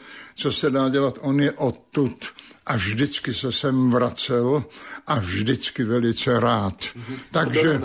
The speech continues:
Speaker 2: Malinká vsuvka, teď možná otázka, kterou si položí někdo, kdo neví. Jste vy příbuzní, pane doktore? Zdeněk Mahler, Gustav Mahler, nabízí se to? Jak je to s vámi?
Speaker 1: Mhm, takhle, já jsem o tom nerad mluvil, protože ta věc má samozřejmě i svůj rub,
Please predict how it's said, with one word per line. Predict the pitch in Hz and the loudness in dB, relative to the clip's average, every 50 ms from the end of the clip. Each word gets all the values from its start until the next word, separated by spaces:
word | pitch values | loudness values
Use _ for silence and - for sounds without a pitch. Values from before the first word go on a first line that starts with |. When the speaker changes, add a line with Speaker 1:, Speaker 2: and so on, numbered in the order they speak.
| - | -4
Speaker 2:
Malinká | 131 131 143 151 175 180 175 175 160 147 | -2 -2 0 2 2 2 2 2 2 2
vsuvka, | 151 131 - 147 139 - - 156 | 2 2 2 0 0 2 -2 0
teď | - 151 139 - | 2 0 0 0
možná | 143 143 139 139 151 147 143 | 0 -2 -2 0 0 0 0
otázka, | 95 113 - 127 131 127 - - 131 | 0 0 0 0 -2 -2 -4 -8 -8
kterou | - - 127 135 | -4 -2 -2 -2
si | 120 - 131 | 0 -2 -2
položí | - 117 120 127 123 117 120 | 0 2 2 2 2 2 2
někdo, | 117 120 120 127 123 131 | 4 4 4 4 4 2
kdo | 131 123 117 | 2 4 4
neví. | 117 120 123 139 151 - - - - | 2 2 2 0 -2 -4 -6 -12 -10
Jste | - - - - 147 143 | -8 -8 -4 -2 0 0
vy | 165 175 | 0 0
příbuzní, | 175 - - 110 95 107 117 120 131 139 131 120 | 0 -2 -4 -4 -2 -2 -2 0 0 -2 -2 -2
pane | - 117 110 113 | -2 -2 -4 -2
doktore? | 104 101 - - - 101 98 95 - - - - | -2 -4 -6 -4 -4 -2 -2 -2 -4 -8 -18 -16
Zdeněk | - 107 104 135 135 156 156 - - | -14 -6 -2 0 2 2 2 0 0
Mahler, | 131 123 131 135 123 123 120 | 2 2 4 4 2 2 0
Gustav | 113 101 123 123 - - 147 123 - | -2 -2 -4 -4 -2 -2 -2 -2 2
Mahler, | 131 123 123 120 107 | 2 4 4 4 4
nabízí | 110 120 127 127 143 139 123 127 139 131 | 4 4 4 4 2 2 2 0 -2 0
se | - - 123 | -2 -2 0
to? | - 127 117 - - - | 0 -2 -4 -4 -6 -2
Jak | - 139 - - | -2 0 2 0
je | 135 | 0
to | - 95 | 0 -2
s | - - | -4 -4
vámi? | 95 90 85 85 90 - - _ _ _ - | -4 -4 -4 -6 -8 -12 -14 _ _ _ -2
Speaker 1:
Mhm, | 127 113 110 110 104 | 0 0 0 0 -2
takhle, | 98 147 147 - - 147 139 | -2 -2 -2 0 2 2 4
já | 147 156 | 4 2
jsem | - 196 190 180 | 2 2 2 2
o | 180 | 2
tom | 131 175 160 147 | 2 2 4 4
nerad | 147 143 143 143 143 - - - | 4 4 4 4 2 0 -2 -2
mluvil, | 156 147 147 160 151 165 151 139 | 0 0 2 2 4 4 4 4
protože | 107 127 131 127 - 156 139 101 139 147 120 - - - - - - - _ | 2 2 0 0 2 0 2 4 2 2 2 0 -8 -16 -18 -18 -20 -8 _
ta | - 143 | 0 2
věc | 123 120 143 151 151 147 - - | 2 4 4 2 2 0 -2 -2
má | - 147 143 135 | 0 2 2 2
samozřejmě | 135 - 156 147 147 143 120 135 143 143 151 | 2 0 0 2 2 2 2 2 2 2 2
i | 143 | 2
svůj | - - - 156 147 139 135 | 0 0 2 2 4 4 4
rub, | 127 135 143 139 | 4 4 2 0